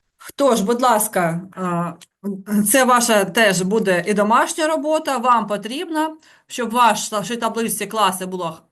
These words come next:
хоча б три записи, дев'ятий, десятий, одинадцятий клас,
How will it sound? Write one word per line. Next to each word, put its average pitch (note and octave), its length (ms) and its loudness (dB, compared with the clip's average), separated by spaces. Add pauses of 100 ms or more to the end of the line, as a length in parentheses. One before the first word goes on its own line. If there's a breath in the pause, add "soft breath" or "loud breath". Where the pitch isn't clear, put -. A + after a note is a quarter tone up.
(120)
хоча G3+ 360 -10
б - 80 -14
три C4 340 -8
записи, G#3 540 -2
дев'ятий, F#3+ 420 -4
десятий, E3+ 340 -10
одинадцятий G#3+ 500 -4
клас, C4+ 380 -4